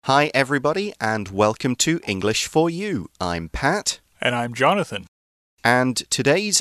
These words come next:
Speaker 1: article is the first of our three-part story about The Midnight Library,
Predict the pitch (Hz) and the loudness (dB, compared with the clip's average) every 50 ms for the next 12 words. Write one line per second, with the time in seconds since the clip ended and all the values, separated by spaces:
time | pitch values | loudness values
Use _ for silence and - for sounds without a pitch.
0 | - - 123 113 107 - - 110 - 120 120 139 165 - - - 110 113 110 - | 0 0 0 0 0 -2 -4 -8 -4 -2 -2 -2 -2 -4 -2 -2 0 0 0 0
1 | - 107 - - - - 123 127 143 160 - - - 110 104 107 107 107 - - | -2 -4 -8 -10 -2 0 2 2 2 2 0 -2 -2 0 0 0 0 0 -2 -6
2 | - - 120 127 143 160 165 - - - 120 123 123 - - - - - 104 95 | -12 -6 -4 -4 -4 -4 -6 -8 -6 -2 -2 -2 -2 0 -2 -2 -2 -2 -2 -4
3 | 95 95 101 101 101 - - 101 107 107 - - - 120 120 120 117 120 139 147 | -2 -2 -2 -2 -2 -2 0 -2 -2 -2 -4 -4 -4 -2 -2 -2 -2 0 0 -2
4 | - - 147 147 143 143 143 - - - - 101 104 110 120 127 135 143 143 - | -2 -4 -6 -6 -4 -4 -4 -8 -10 -10 -8 -4 -2 0 0 0 0 -2 -4 -4
5 | - 107 92 85 80 80 82 82 | -4 -2 -2 -2 -2 -4 -8 -12